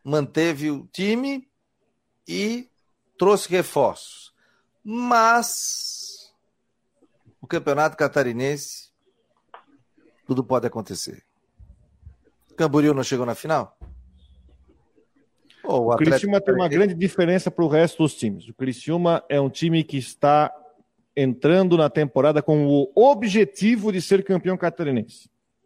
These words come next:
Speaker 2: Enquanto que os outros estão focando no brasileiro, o Criciúma tá entrando no estadual com o objetivo de ser campeão pra apagar esse negócio do, do rebaixamento do ano passado.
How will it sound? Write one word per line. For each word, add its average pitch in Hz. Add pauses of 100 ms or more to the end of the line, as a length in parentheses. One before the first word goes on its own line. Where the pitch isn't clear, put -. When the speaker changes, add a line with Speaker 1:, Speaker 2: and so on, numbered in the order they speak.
(340)
Speaker 2:
Enquanto 165
que 175
os 135
outros 156
estão 147
focando 139
no 131
brasileiro, 123
o 139
Criciúma 170
tá 151
entrando 160
no 135
estadual 131 (360)
com 143
o 147
objetivo 143
de -
ser 156
campeão 139
pra 156
apagar 147
esse -
negócio 139
do, 143
do 127
rebaixamento 131
do 127
ano 127
passado. -